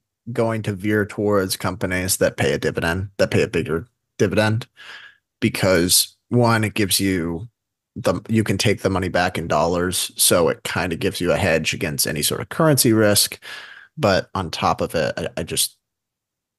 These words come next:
I think sometimes I worry, I still worry about the regulatory environment with some of these, and I know that things can change fast in some of these, uh,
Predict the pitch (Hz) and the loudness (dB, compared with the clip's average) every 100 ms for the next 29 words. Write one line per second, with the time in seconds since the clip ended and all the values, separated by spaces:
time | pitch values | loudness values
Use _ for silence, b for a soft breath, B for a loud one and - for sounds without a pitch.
0 | _ _ _ _ _ _ _ - - 123 | _ _ _ _ _ _ _ -6 -2 0
1 | - - 131 117 104 110 104 101 98 104 | 2 4 4 2 2 2 4 4 4 4
2 | 110 113 110 113 104 - 143 101 107 110 | 4 4 4 4 2 4 4 4 2 4
3 | 107 117 107 104 107 104 110 107 101 104 | 2 0 0 0 -2 -2 0 0 0 0
4 | 104 104 92 98 107 104 101 104 101 - | 0 -4 -6 -2 0 2 2 2 2 -2
5 | - 95 80 69 87 - - 95 92 - | -2 -2 -2 -4 -8 -6 0 2 2 2
6 | 104 90 - 95 92 - 98 101 98 85 | 0 0 0 0 0 0 0 0 0 2
7 | 95 - 90 101 101 98 - - _ - | 0 -2 -4 -4 -2 0 0 -2 _ -4
8 | 98 85 73 67 | -2 0 -2 -4